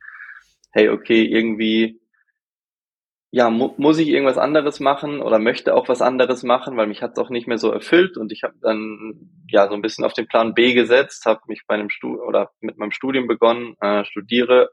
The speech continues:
auch tatsächlich noch, aber bin kurz vorm Abschluss, äh, Sportmanagement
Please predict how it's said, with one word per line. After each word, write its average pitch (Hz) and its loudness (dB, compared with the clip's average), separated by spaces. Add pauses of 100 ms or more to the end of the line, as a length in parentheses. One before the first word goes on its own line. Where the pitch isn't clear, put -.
auch 113 0
tatsächlich 113 0
noch, 120 0
aber 101 2
bin 101 -10
kurz - -6
vorm 104 -6
Abschluss, - -2
äh, 107 -2
Sportmanagement 139 -2